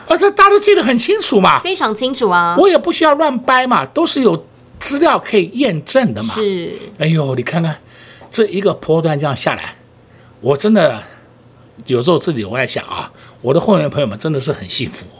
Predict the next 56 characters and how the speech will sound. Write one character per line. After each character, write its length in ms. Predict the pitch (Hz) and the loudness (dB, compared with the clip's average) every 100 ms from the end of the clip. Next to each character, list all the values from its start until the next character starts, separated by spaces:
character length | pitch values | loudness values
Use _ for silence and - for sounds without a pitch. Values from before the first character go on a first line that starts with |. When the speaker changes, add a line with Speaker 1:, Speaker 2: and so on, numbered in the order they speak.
| - | -10
Speaker 1:
是 60 | 156 | -4
不 80 | 156 | 0
是？ 60 | |
Speaker 2:
是 60 | 240 | 2
啊， 220 | 190 185 202 | 0 -6 -4
老 100 | 208 | -2
师， 140 | 330 | 0
我 80 | 370 | 0
觉 100 | 240 | 0
得 60 | |
跟 180 | 226 254 | 0 0
在 120 | 311 | -2
你 60 | 247 | -2
身 200 | - 226 | -2 0
边 160 | 226 226 | 0 0
真 160 | 269 | -2
的 80 | 269 | -4
好 220 | 226 175 | -4 -6
幸 260 | 165 254 214 | -4 -2 -4
福， 220 | 185 170 - - | -4 -8 -10 -8
而 100 | 339 | -4
且 140 | 370 | -4
好 340 | - - 185 | -4 -2 -2
开 260 | 160 - 277 | -2 -2 -2
心 240 | 285 285 | -2 -4
啊！ 280 | 269 170 - - | -2 -2 -4 -4
Speaker 1:
啊， 440 | 143 151 139 131 - - | -2 -2 -2 -6 -12 -12
我 100 | - | -2
的 60 | 151 | 0
会 100 | 185 | 2
员 80 | 180 | 0
朋 80 | 139 | -2
友 40 | |
们 100 | 135 | -4
还 180 | - 127 131 | -4 -4 -4
常 160 | - 127 | -8 -6
常 100 | 143 | -2
会 80 | 147 | 0
跟 80 | |
我 80 | 139 | -2
讲 100 | 117 | -4
一 60 | 101 | -6
句 80 | 110 | -10
啊 140 | 92 - - - | -10 -18 -20 -14
：“老 100 | - | -6
师， 200 | 123 170 - - _ _ - | -2 -2 -4 -16 _ _ -8
当 140 | - 170 | -2 0
初 180 | 190 175 | 0 0
为 80 | |
什 80 | 151 | 0
么 80 | 117 | -2
不 100 | 147 | -6
多 160 | 147 160 | -2 -2
买 160 | 120 | -2
一 60 | 113 | -6
点？” 180 | 107 | -8